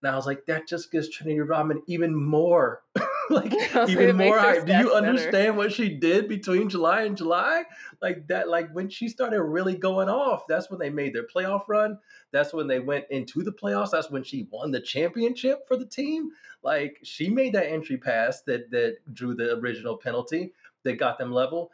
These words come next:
Speaker 1: She made the, the assist that had them win the game. She took over that game in a stretch. And, but it ain't only that. Like, she had the, one of, like, the best to the, to date, and we'll see how long it lasts 'cause there are some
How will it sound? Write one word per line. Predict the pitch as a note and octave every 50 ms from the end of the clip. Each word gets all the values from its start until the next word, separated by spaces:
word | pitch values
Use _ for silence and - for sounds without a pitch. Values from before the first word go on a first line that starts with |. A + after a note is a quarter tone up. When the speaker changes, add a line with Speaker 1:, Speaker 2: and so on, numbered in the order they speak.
| _ _
Speaker 1:
She | _ - - - F#3+ A#3
made | B3+ A#3+ A3 G3+ F#3 D3+
the, | D3+ C3+ B2 - B2
the | A#2 B2 A#2
assist | A2 - - - C3 A#2 - -
that | C#3 A#2 C3
had | C3+ B2+ B2 G2+
them | B2 A#2 A#2 A2+
win | A#2+ A#2 A#2
the | A2 G#2+
game. | F#2+ A#2 A2+ B2 C#3 E3 F#3+ F#3+ - _ _ _
She | - - B3+ B3+
took | - A#3 G#3+ -
over | E3 D3+ C#3+ C3 C3 B2
that | A#2+ A2+ A2 A2 G#2
game | B2 A#2+ B2 C3 C#3 D#3+ F#3 -
in | D3 B2+
a | B2+
stretch. | B2 - - - D3+ D3+ F3 G3 - - - _ _ _ _ _ _ _ _
And, | G3 F#3+ E3
but | F#3+ G3
it | G3 G3
ain't | G3+ G3+ G3 G3
only | G3 G3 F#3 E3+
that. | F3+ G3+ A#3 A#3 - D3
Like, | C#3+ C#3+
she | - - G3 F3+
had | F3+ F3+ E3+ D3 B2+ -
the, | C#3 - B2 B2
one | D3 D#3+
of, | E3 - - _ _ _ -
like, | D#3 C#3+ - -
the | C#3 D#3 E3
best | D#3 D3+ D3 C#3+ D3 - - -
to | - G3
the, | F3+ F3 D#3+ - -
to | - C#3
date, | C#3 G3 A#3 G#3 E3 E3+ - - -
and | C#3+ C#3 C3 B2+ B2
we'll | B2 C3
see | C3 - C#3 C3+ C3
how | A#2+ A2+ A#2 A2
long | A2 G#2+ G2
it | F#2 F#2
lasts | A2+ E3 F3+ C#3 C3+ - -
'cause | A2+ G2+
there | G#2+ G#2+
are | G#2 G2+
some | - -